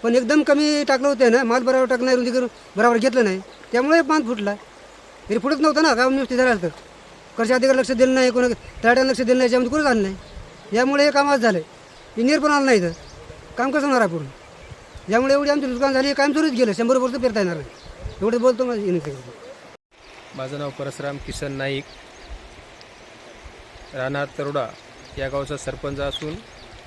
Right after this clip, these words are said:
Speaker 2: मी या शेतामध्ये पाहणी करण्यासाठी आलेलो आहे. ते आमचे प्रतिष्ठित नागरिक सर्वजण आलेले आहेत, तरी आमच्या शासनाने गंभीरपणे दखल घेऊन जे शेतकऱ्याची नुकसान भरपाई आहे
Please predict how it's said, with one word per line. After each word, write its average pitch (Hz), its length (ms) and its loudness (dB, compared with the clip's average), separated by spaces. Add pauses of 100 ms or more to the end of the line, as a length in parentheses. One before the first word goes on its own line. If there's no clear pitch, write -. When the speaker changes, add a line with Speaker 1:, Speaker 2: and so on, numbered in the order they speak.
(180)
Speaker 2:
मी 151 200 -4
या 151 140 0
शेतामध्ये 151 520 -6
पाहणी 143 320 -4
करण्यासाठी 147 520 -8
आलेलो 147 260 -4
आहे. 120 180 -2 (760)
ते 143 40 -6
आमचे 143 280 -6
प्रतिष्ठित 156 580 -10
नागरिक 156 380 -6 (400)
सर्वजण 151 380 -2
आलेले 160 280 -2
आहेत, 139 200 0 (880)
तरी 156 400 -2 (200)
आमच्या 143 640 -4 (320)
शासनाने 160 600 -2 (1160)
गंभीरपणे 170 480 -2
दखल 160 300 -2
घेऊन 160 360 -2 (460)
जे 151 80 -4
शेतकऱ्याची 170 540 -4
नुकसान 160 340 -2
भरपाई 160 280 -2
आहे 160 280 2